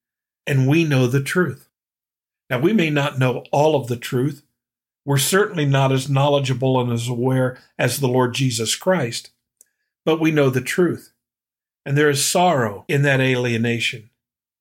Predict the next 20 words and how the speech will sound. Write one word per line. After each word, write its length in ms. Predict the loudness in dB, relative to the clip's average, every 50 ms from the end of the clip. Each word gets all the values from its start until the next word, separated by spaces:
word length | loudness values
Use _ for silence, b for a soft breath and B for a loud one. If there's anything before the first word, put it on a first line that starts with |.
| _ _ _
Praise 360 | -4 0 0 2 2 0 -2
the 100 | -2 0
Lord 340 | 0 2 2 2 2 0 -2
for 160 | -2 -2 0
the 100 | 0 0 -2
church, 580 | -2 -2 0 0 -2 -2 -4 -8 -10 -10 -10 _ _ _ _ _ _ _ _ _ _ _ -6
because 460 | -6 -6 -2 0 0 0 0 0 0
we 160 | 0 0 0
join 400 | 2 0 2 2 2 2 2 0
together 640 | -2 -2 -2 -2 0 0 0 0 0 -2 -2 -6 b b b b b
and 140 | -4 -2 2
we 120 | 2 2 0
can 160 | 0 -2 -2
encourage 560 | -2 -2 -2 -2 0 2 2 2 2 0 -2
one 160 | 0 0 0
another 360 | 0 -2 -2 -4 -2 -2 -2
and 140 | -4 -4 -8
comfort 520 | -8 -4 -4 -2 -2 -2 -4 -6 -6 -6 -4
one 140 | -2 -2
another, 440 | -2 -2 -4 -4 -4 -4 -6 -6 -8